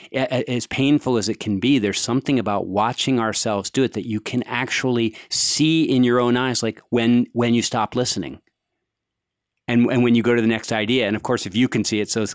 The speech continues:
so can the other person. Um, so, so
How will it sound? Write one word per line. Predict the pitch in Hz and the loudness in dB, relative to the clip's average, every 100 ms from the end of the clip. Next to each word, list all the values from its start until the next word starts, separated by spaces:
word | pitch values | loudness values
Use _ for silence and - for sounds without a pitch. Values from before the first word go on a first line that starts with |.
| - | -6
so | 127 | -4
can | 110 101 | -2 0
the | 98 | 0
other | 117 120 | 0 0
person. | 95 80 - 98 - - - - - - | -4 -6 -8 -8 -12 -20 -20 -20 -20 -8
Um, | 107 101 95 95 - _ _ _ _ _ _ _ - | -4 -4 -4 -8 -12 _ _ _ _ _ _ _ -10
so, | - - 156 135 | -4 0 2 2
so | - - 160 147 | 0 2 2 2